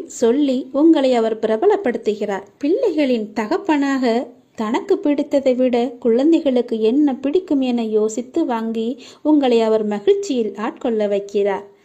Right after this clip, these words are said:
பாபா எப்போதும் உங்களுக்கு நல்ல ஒரு பெற்றோராகவே இருந்து கொண்டிருப்பார். அன்பின் வடிவம் பல கோணத்தில் வரலாம், ஆனால் உண்மையான அன்பு உருவத்தில் மட்டுமே உருவாகுவதில்லை,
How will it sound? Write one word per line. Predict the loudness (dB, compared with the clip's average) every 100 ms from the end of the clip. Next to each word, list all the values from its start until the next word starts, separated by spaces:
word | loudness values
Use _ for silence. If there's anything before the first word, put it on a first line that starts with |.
| _ _ -14
பாபா | -10 -6 -4 -4 -2
எப்போதும் | -4 -2 0 2 0 -2
உங்களுக்கு | -2 0 0 0 0 0
நல்ல | 0 2 2 4
ஒரு | 2 0
பெற்றோராகவே | -2 -4 0 0 2 0 0 2 2
இருந்து | 2 0 0 0
கொண்டிருப்பார். | -2 -2 -2 -4 -6 -10 -12 _ _ _ _ _ -12
அன்பின் | -6 -2 0 0 0
வடிவம் | -2 -2 -2 -4 -6
பல | -4 -4
கோணத்தில் | -4 -4 0 0 -2 -4 -2
வரலாம், | -2 -2 -4 -6 -12 _ -10
ஆனால் | -6 -6 -6
உண்மையான | -6 -4 -2 -2 -2 -2
அன்பு | 0 0 0 -2 -6 -20 _ -4
உருவத்தில் | -2 0 0 -2 -4 -4
மட்டுமே | -6 -2 2 4
உருவாகுவதில்லை, | 2 2 0 0 0 0 0 0 -2